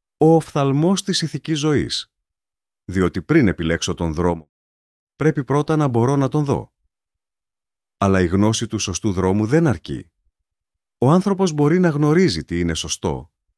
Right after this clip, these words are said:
και παρόλα αυτά να παρασύρεται από τα πάθη του. Γι' αυτό χρειάζεται η δεύτερη αρετή, η εγκράτεια. Η εγκράτεια είναι η τέχνη του μέτρου. Δεν μας ζητά να καταστρέψουμε τις επιθυμίες μας.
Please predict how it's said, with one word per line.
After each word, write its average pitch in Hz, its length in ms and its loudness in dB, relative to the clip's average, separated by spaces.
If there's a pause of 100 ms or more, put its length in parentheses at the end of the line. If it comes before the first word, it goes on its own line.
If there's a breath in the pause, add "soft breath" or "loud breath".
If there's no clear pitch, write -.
(220)
και 104 140 -2
παρόλα 92 320 0
αυτά 69 420 -8 (220)
να 139 200 2
παρασύρεται 202 640 0
από 202 160 -2
τα 190 120 -2
πάθη 190 340 -2
του. 57 260 -16 (1040)
Γι' 92 180 -2
αυτό 87 300 0
χρειάζεται 101 540 0
η 85 60 0
δεύτερη 107 520 -2
αρετή, 69 540 -6 (460)
η 135 180 0
εγκράτεια. 127 760 -2 (640)
Η 160 120 4
εγκράτεια 202 580 2
είναι 208 160 4
η 202 100 2
τέχνη 196 420 0
του 196 120 -2
μέτρου. 139 500 -2 (800)
Δεν 120 240 2
μας 139 160 4
ζητά 82 280 -2
να 80 120 0
καταστρέψουμε 82 800 -4
τις - 160 -8
επιθυμίες 71 580 -6
μας. 60 400 -12